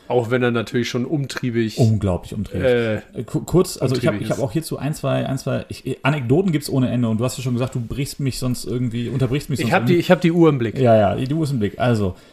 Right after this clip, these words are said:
Speaker 2: äh, Prinz Peng oder aber auch Prinz Poldi, wie er genannt wurde, und das finde ich ein, eine, eine witzige Anekdote, das wurde damals schon heiß diskutiert in Köln. Äh,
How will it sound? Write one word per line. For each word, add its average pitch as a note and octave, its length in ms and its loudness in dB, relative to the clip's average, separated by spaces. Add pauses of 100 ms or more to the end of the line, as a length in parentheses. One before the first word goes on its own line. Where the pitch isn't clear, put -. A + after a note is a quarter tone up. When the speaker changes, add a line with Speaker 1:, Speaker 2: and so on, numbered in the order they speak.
(140)
Speaker 2:
äh, B2+ 200 0
Prinz C#3 260 0
Peng E3+ 320 0
oder D3+ 280 2
aber C#3 180 2
auch - 200 -4
Prinz - 280 -4
Poldi, D3 340 0
wie B2+ 80 0
er B2 140 0
genannt A#2+ 300 -2
wurde, C#3 380 -2 (120)
und B2+ 100 -2
das - 100 -2
finde C#3 140 -2
ich A#2+ 100 -4
ein, A#2+ 220 -2
eine, A2+ 320 0
eine A2+ 180 -4
witzige A2+ 280 -6
Anekdote, G#2+ 340 -6
das A2 180 -6
wurde C3+ 140 -2
damals B2+ 320 -2
schon A#2 160 -2
heiß C3 200 -2
diskutiert B2+ 420 -8
in G#2+ 120 -4
Köln. A2+ 340 0 (1120)
Äh, A2 340 2